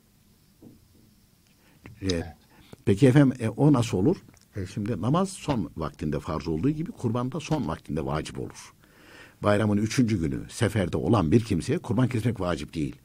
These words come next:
Ya kardeşim buyurmuşlar, yani durumumuz müsait değildi. Kesecek durumda değildik. Borç para da bulamadık buyurmuşlar. E, öyle dönemler geçmiş. E, şimdi maşallah, e, buna rağmen de nankörlük var. Kadir ve kıymette bilinmiyor maalesef.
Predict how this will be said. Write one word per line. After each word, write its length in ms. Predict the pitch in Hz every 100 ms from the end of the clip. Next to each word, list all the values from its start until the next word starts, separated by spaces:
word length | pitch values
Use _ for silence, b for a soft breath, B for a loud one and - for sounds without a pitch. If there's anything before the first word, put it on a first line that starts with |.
| b b b
Ya 200 | 78 90
kardeşim 380 | - 78 101 95
buyurmuşlar, 360 | 87 82 78 65 B B B 76
yani 260 | 71 64
durumumuz 420 | 80 82 78 65
müsait 420 | 73 71 67 64 64
değildi. 440 | 76 95 90 65 - - _ b b -
Kesecek 480 | - 78 82 73
durumda 340 | 76 73 76 71
değildik. 580 | 76 90 80 - - -
Borç 260 | 67 -
para 260 | 73 69 -
da 120 | -
bulamadık 480 | 64 64 65 69 -
buyurmuşlar. 440 | - - - - - _ -
E, 80 |
öyle 220 | 69 76 85
dönemler 320 | 87 92 104
geçmiş. 480 | - 123 - - - B B B -
E, 40 |
şimdi 180 | 90 76
maşallah, 520 | 95 - - - 95 - B B B B 78
e, 160 | 71
buna 220 | 87 85
rağmen 300 | 73 69 87
de 100 | 107
nankörlük 520 | 76 82 - 80 80 62
var. 240 | 58 - - -
Kadir 300 | - - 67
ve 80 | 65
kıymette 480 | - 64 65 - -
bilinmiyor 400 | 64 55 58 53
maalesef. 500 | 50 - - -